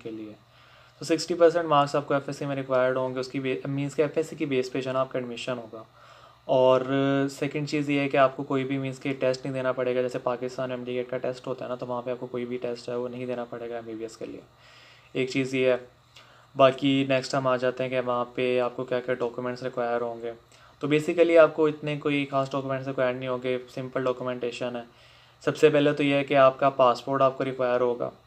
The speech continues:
उसके बाद आपका matric का result card और एफ़एससी का जो है ना वो result card वो compulsory होगा। बाकी एक आपकी जो है means के passport size जो है वो picture लगती है।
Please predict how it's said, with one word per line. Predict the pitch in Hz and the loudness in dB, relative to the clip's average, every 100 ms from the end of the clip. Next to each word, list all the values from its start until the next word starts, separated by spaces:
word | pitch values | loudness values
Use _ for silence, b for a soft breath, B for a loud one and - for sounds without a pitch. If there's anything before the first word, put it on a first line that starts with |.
| _ b b b b b | _ b b b b b
उसके | - - 139 | -8 -2 0
बाद | 131 131 127 | 6 8 8
आपका | 127 127 135 127 | 6 4 2 0
matric | 123 120 131 127 | 0 -4 -4 -2
का | 131 | 0
result | 131 123 120 120 | 0 0 0 0
card | 127 123 123 | 2 2 2
और | 123 120 123 | 0 0 -4
एफ़एससी | - 135 135 | -4 -4 -4
का | 135 | -2
जो | 127 | -2
है | 127 | -2
ना | 123 | -2
वो | 123 | -2
result | 120 120 117 | -2 -2 -2
card | 123 120 | -2 -2
वो | 120 | -2
compulsory | 120 120 113 113 113 120 | -4 -6 -6 -6 -6 -6
होगा। | 113 110 | -6 -4
बाकी | 117 127 123 135 135 | 0 0 0 -2 -2
एक | 131 | 2
आपकी | 131 123 139 | 2 0 -2
जो | 131 | -4
है | 135 | -4
means | 127 123 | -4 -8
के | 123 | -8
passport | 131 123 120 131 127 | -4 -4 -2 -4 -2
size | 127 123 123 | 0 -2 -2
जो | |
है | 123 | -4
वो | 123 | -4
picture | 120 - 131 | -8 -4 -2
लगती | 127 127 - | -2 -4 -8
है। | 120 | -8